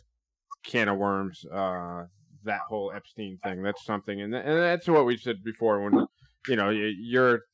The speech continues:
podcast is called The Conspiracy Farm, and you discuss conspiracy theories, but when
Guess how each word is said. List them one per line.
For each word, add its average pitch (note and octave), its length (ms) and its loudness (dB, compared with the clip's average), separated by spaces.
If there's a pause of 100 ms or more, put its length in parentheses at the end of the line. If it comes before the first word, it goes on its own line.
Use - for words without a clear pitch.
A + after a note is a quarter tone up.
(220)
podcast D#3 460 4
is A#2+ 80 -8
called B2+ 320 6
The A#2 80 0
Conspiracy A#2 720 2
Farm, G#2+ 400 4
and G#2 100 -2
you G#2 80 -2
discuss A2+ 440 2
conspiracy A#2 720 2 (120)
theories, G#2 560 2 (540)
but A2+ 160 4 (540)
when A2 640 2